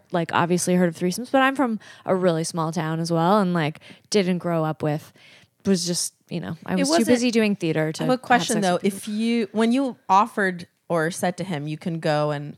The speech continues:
Speaker 2: if you need to get sex elsewhere, do that." When you said that, did you in your he-, head have an idea of what that meant? Were you like, "Okay, just, like, if he just fucks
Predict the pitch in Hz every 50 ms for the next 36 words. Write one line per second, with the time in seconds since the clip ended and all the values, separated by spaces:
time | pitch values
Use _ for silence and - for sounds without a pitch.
0 | _ _ - 170 - - 180 175 170 160 160 - 160 - 143 143 - - - 151
1 | - - 117 131 - - - 127 123 - 175 _ _ _ _ _ _ _ _ _
2 | _ - 175 180 160 160 156 160 - - _ _ _ _ _ _ _ _ _ -
3 | 190 196 196 202 202 202 - 220 202 202 185 170 151 147 - - 185 170 160 180
4 | 180 175 180 190 196 202 196 196 196 185 - - 180 180 175 175 175 165 - -
5 | - _ _ _ - - - 175 170 165 185 185 160 160 170 170 165 160 156 160
6 | 156 156 151 151 147 151 160 156 139 151 160 - 139 - - 147 139 117 139 185
7 | 214 - 170 180 175 185 175 175 165 151 151 143 - - - 185 - - 170 151
8 | 131 147 165 160 175 160 175 - - - 185 185 175 175 - - 175 - - -
9 | 175 165 185 185 - - - 147 143 - - - - -